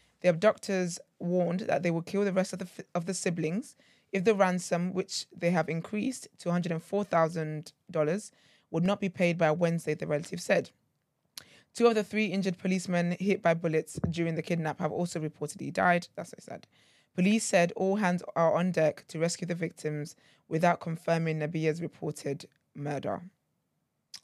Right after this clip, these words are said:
That's sad. Um, and our next one as well takes us to Tanzania, also about people, um, dying from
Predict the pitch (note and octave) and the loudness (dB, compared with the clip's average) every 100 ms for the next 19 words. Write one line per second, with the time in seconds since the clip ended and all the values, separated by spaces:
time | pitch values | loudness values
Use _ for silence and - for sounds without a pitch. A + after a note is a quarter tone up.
0 | - - - - - _ _ _ _ _ | -16 -16 -14 -18 -20 _ _ _ _ _
1 | _ _ - F3+ F3+ F3+ F#3 A3+ - F#3 | _ _ 4 4 4 2 2 0 0 -2
2 | F3 F3+ F#3+ G#3 - _ _ - F#3 F3+ | 0 2 2 2 -6 _ _ -6 -4 -4
3 | E3 F3 E3+ E3+ E3 D#3+ - E3 - D#3 | -4 -2 0 0 0 -2 -2 -6 -4 -4
4 | D3+ D3+ D3+ - - D#3+ D3 D3+ C#3 - | -2 0 -2 -4 -12 -12 -10 -8 -8 -10
5 | - - - - - _ - C#3+ B2+ - | -14 -12 -12 -12 -18 _ -10 -6 -6 -8
6 | - - D3 | -12 -12 -12